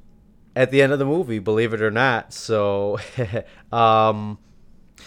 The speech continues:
they get married in October twenty-second, two thousand and one,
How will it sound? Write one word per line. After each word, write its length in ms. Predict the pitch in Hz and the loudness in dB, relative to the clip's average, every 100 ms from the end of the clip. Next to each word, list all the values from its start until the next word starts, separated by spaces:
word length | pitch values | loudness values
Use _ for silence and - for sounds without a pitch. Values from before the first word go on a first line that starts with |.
| - | -12
they 100 | - 123 | -6 -2
get 120 | 135 | 0
married 360 | 131 139 147 | 2 2 2
in 100 | 139 | 0
October 920 | 127 120 - - 151 160 156 175 175 180 _ _ _ _ | -2 -4 -10 -6 -2 -2 -2 -2 -4 -8 _ _ _ _
twenty-second, 880 | - 151 156 - - 151 160 151 - _ _ _ | -6 -6 -4 -4 -2 -2 -4 -8 -12 _ _ _
two 240 | - 175 | -10 -8
thousand 640 | 160 - 135 123 110 98 - | -6 -2 0 0 -4 -10 -10
and 260 | 101 98 98 | -12 -12 -2
one, 480 | 165 208 208 208 | 2 2 0 -6